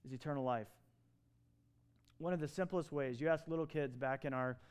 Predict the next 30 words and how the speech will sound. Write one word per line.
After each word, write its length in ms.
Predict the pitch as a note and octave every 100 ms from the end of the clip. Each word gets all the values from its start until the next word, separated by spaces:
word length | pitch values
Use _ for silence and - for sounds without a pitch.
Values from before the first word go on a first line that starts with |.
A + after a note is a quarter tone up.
| -
children's 320 | - D3+ C#3+
ministry 320 | C3+ C3 - B2
day, 120 | A#2
like, 140 | A#2+
"Tell 160 | - E3+
me, 240 | F#3+ E3+ - -
what's 240 | D#3 F#3+ -
the 120 | F3
good 220 | D#3 D#3
news 200 | D3 C3+
about 240 | C3+ C3
Jesus? 300 | B2 B2 G#2+
How 160 | G#2 D#3
can 180 | E3+ E3
I 260 | D#3 C#3+ C3 - -
have 140 | D3+
my 140 | C#3+ C3+
sins 300 | - C3 -
forgiven?" 400 | B2 A#2 G#2+ A2
They 80 |
say, 100 | A2+
"Well, 160 | C#3 C#3+
Jesus 380 | B2+ D#3 D3+ C#3
died 240 | C3 A#2+
on 100 | C3
a 40 | B2+
cross 280 | C#3+ C3 -
for 60 |
your 120 | G#2
sins." 200 | G#2+ B2+